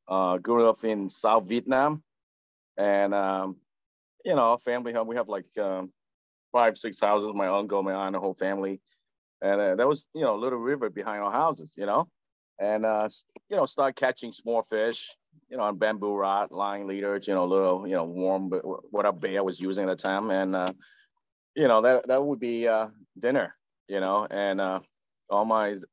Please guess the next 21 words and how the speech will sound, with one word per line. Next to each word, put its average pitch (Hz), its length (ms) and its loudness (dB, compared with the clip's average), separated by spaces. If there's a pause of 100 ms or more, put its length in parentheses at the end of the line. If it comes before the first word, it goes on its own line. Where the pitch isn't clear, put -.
(200)
uncle 120 560 0
and 101 120 -10
the - 20 -6
family, 113 480 -2
uh, 104 140 -2
you 104 100 -4
know, 95 240 -4 (100)
we, 98 280 -4
uh, 92 180 0 (320)
used 101 180 -10
to - 60 -14
catch 98 320 2
fish 107 260 0
for, - 220 -8
uh, 87 240 -2
with 87 180 -8
cast 110 280 2
net, 120 200 6 (580)
you - 60 0
know, 98 140 6
little, 110 300 4